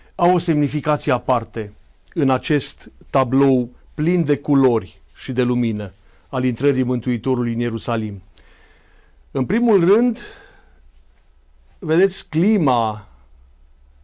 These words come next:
țării sfinte este una total diferită de clima țării în care noi viețuim, de clima României. Și anume, mulțimea ucenicilor la care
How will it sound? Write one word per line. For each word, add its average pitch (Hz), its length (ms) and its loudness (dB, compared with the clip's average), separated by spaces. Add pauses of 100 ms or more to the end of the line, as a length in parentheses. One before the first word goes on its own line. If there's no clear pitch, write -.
(100)
țării 165 400 0
sfinte 180 460 -4
este 160 280 -4
una 165 240 -2
total 160 360 -2
diferită 147 680 -2 (420)
de 139 180 0
clima 160 340 0
țării 143 320 0
în 127 40 -2
care 139 220 -2
noi 143 200 0
viețuim, 113 600 -6 (140)
de 131 100 -10
clima 135 280 -2
României. 127 680 -2 (540)
Și - 160 -4
anume, 202 640 0 (680)
mulțimea 165 760 2
ucenicilor 180 1040 -2 (1200)
la 151 180 2
care 156 500 0